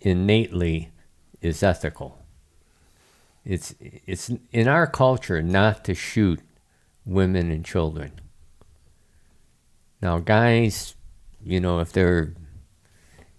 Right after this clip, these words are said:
you know, that, that, that might be something else, but, uh, we, and we do not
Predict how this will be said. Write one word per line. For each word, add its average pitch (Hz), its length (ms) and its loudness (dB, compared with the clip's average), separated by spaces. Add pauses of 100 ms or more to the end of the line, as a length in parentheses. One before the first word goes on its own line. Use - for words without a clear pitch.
(440)
you 90 180 -2
know, 80 300 -2
that, 95 280 0
that, 95 260 0 (140)
that 95 200 0
might 98 340 2
be 82 300 -2
something 85 480 -2
else, 80 280 -2
but, 80 200 -4 (380)
uh, 85 300 0 (920)
we, 113 520 2 (400)
and 110 180 4
we 131 160 6
do 107 200 4
not 107 640 4